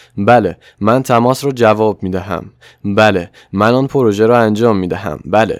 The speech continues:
با تو به گردش می‌آیم. بله، دسر هم می‌خواهم.» هیچ مقاومتی در بله گفتن نیست. هیچ کلنجار یا ناسازگاری در آن وجود ندارد. با بله گفتن احساسات هیچ کس تهدید نمی شود،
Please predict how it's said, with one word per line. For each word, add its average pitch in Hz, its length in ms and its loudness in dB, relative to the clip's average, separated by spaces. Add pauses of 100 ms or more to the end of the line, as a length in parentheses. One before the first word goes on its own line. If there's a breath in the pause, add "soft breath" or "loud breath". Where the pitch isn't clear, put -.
با 101 200 0
تو 135 100 -6
به 127 120 -2
گردش 107 520 0
می‌آیم. 85 500 -8
بله، 98 320 -2 (300 soft breath)
دسر 113 320 2
هم 147 220 -4
می‌خواهم.» 92 540 -6 (460 loud breath)
هیچ 165 260 -4
مقاومتی 113 760 2
در 123 160 0
بله 95 280 0
گفتن 104 420 -2
نیست. 110 460 -8 (220)
هیچ 120 240 -2
کلنجار 98 760 0 (220 soft breath)
یا 107 180 0
ناسازگاری 98 1040 0
در 107 200 4
آن 113 140 0
وجود 107 340 -4
ندارد. 85 500 -6 (300 loud breath)
با 104 120 4
بله 110 320 4
گفتن 117 460 0
احساسات 120 560 -4
هیچ 139 360 -8
کس 139 200 0
تهدید 113 500 -4
نمی 104 300 0
شود، 78 420 -12